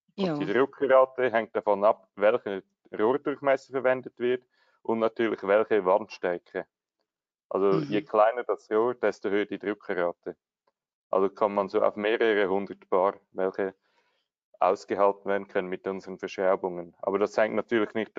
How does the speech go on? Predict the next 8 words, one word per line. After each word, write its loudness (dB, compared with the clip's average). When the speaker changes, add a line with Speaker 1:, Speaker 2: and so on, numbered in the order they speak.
Speaker 1:
von -2
der 0
Verschräubung 0
ab, 0
sondern -6
vom -2
Rohr 4
selbst. -4